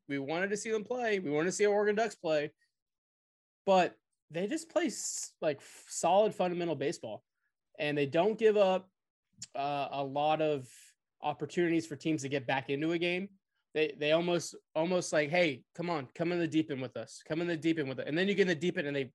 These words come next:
they drown you. They just get you into where they're comfortable and they put you away. And, um, the slugfest match <laughs> in, in, in the desert, uh, Uncle Dez made quite, uh, quite a bit of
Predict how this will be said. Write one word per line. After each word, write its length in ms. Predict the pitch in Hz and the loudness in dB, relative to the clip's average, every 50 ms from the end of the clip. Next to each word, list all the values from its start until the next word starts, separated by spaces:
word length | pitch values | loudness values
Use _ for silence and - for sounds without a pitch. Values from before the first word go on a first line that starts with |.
| _ _ - | _ _ -4
they 80 | 143 139 | -4 -2
drown 400 | 123 135 147 131 131 127 123 117 | 0 2 2 2 2 0 -2 -6
you. 100 | 110 107 - - | -8 -12 -10 -8
They 100 | 139 139 | -4 -2
just 160 | 147 131 - | -2 -2 0
get 240 | - 175 202 190 202 | 2 0 0 0 2
you 100 | 220 214 | 4 4
into 220 | 202 196 - 185 | 4 4 2 0
where 180 | 160 160 165 170 | 0 0 0 0
they're 140 | 160 165 165 | 0 -2 -4
comfortable 540 | - 165 156 156 - 160 151 143 156 151 - _ _ _ _ _ _ | -4 -4 -6 -6 -6 -6 -6 -4 -6 -6 -8 _ _ _ _ _ _
and 100 | - 156 | 0 2
they 80 | 151 143 | 2 2
put 260 | 143 - 202 202 - | 4 4 4 4 4
you 140 | 190 175 156 | 4 2 2
away. 360 | 135 123 131 131 120 98 - _ _ _ _ _ _ _ _ _ - | 4 2 0 -2 -2 -4 -8 _ _ _ _ _ _ _ _ _ -4
And, 560 | 143 143 143 147 143 143 143 139 135 127 147 | -2 0 2 2 2 2 2 2 0 0 2
um, 440 | 143 135 135 135 131 123 123 123 131 _ _ _ _ _ _ _ _ _ _ _ _ _ _ _ _ - | 2 4 4 4 2 0 -2 -6 -14 _ _ _ _ _ _ _ _ _ _ _ _ _ _ _ _ -10
the 120 | 143 151 | -8 -6
slugfest 720 | 135 - - - 160 175 - - - 190 175 170 - - | -6 -6 0 2 2 2 2 2 4 4 4 4 4 2
match 500 | 156 156 156 160 160 160 - - - - _ | 0 2 2 2 0 0 -4 -8 -16 -12 _
<laughs> 40 | - | -6
in, 220 | 190 190 196 180 - - | -4 -4 -4 -4 -6 -4
in, 380 | - 156 160 160 156 151 143 - - _ _ - | 0 2 2 2 2 0 -2 -6 -12 _ _ -4
in 120 | 156 160 | -2 0
the 100 | 156 156 | 0 0
desert, 480 | 143 127 147 143 147 143 160 165 165 165 - - _ _ _ _ _ _ - | 0 2 2 2 2 2 2 0 -2 -2 -6 -12 _ _ _ _ _ _ -6
uh, 220 | 131 131 131 131 135 | -4 -2 -2 -2 -2
Uncle 280 | 147 139 143 156 147 | -2 -2 -2 -2 -4
Dez 600 | 127 117 143 139 143 147 143 139 123 - - - - _ - | -2 0 0 2 2 2 2 0 -2 -4 -10 -14 -16 _ -12
made 400 | 139 143 139 135 131 131 127 127 _ _ | -8 -4 -4 -2 -2 -2 -4 -6 _ _
quite, 520 | - - - - 147 147 139 139 139 - - - _ - | -20 -20 -10 -4 -2 0 2 2 0 -2 -8 -12 _ 0
uh, 300 | 151 135 135 127 123 123 - - | 2 2 2 2 0 -2 -6 -8
quite 220 | - - 160 151 151 | -4 -2 0 0 0
a 60 | 147 | 0
bit 280 | 127 120 151 147 139 135 | 0 0 0 0 2 2
of 160 | 131 123 | 0 -2